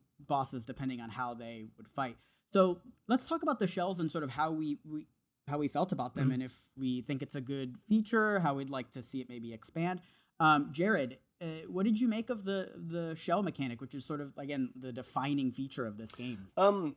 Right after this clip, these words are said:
Speaker 3: I found it really interesting and refreshing compared to a lot of the different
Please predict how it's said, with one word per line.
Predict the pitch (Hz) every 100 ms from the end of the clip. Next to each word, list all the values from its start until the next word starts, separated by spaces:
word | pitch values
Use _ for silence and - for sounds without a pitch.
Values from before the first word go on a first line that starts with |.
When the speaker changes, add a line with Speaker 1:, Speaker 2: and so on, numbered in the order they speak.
| -
Speaker 3:
I | 160
found | 202 214
it | 185
really | 143 156 143
interesting | 131 131 - 135 - 127 113
and | 104 101 95 _ _ _ _ -
refreshing | 131 135 - 143 - 175 180 - - - 131 -
compared | - 131 123 120
to | 113
a | 107
lot | 107 117
of | 107
the | 107
different | 113 110 123